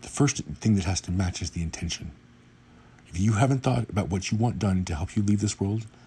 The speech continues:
now is the time. Think about it.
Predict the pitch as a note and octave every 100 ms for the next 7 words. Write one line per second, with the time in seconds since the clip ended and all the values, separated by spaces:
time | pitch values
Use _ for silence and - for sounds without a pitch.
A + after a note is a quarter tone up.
0 | - E2 D#2+ E2+ F2+ E2 F#2 E2 - D2+
1 | D2 C#2+ - - - - - - - -
2 | - - - - - - B2+ F#2+ D#2 D#2+
3 | -